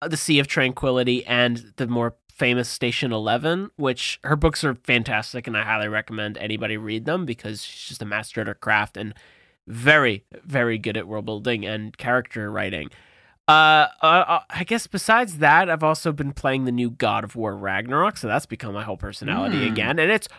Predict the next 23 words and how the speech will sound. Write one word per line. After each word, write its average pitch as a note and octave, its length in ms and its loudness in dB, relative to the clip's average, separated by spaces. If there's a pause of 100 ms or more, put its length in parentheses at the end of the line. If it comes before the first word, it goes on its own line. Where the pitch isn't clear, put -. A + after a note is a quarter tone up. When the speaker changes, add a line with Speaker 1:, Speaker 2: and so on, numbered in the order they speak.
(140)
Speaker 1:
very F#3 520 4
good. E3 460 4
Speaking C#3+ 380 -2
of B2 100 -2
anti-war B2+ 640 0
messages, A#2+ 720 -2
it's - 400 -8
<laughs> - 60 -20
very, C#3 560 0 (420)
very F#3+ 280 6
relevant F#3+ 640 4
in C#3+ 120 0
terms A#2 320 -2
of G#2 180 -8
that. F2+ 320 0
So B2 200 2
it's, C3 240 2
it's D3 240 0
fantastic. B2 540 0
It's - 120 -16
a D3 40 -18
fantastic A#2 500 -10
game. G2 280 -6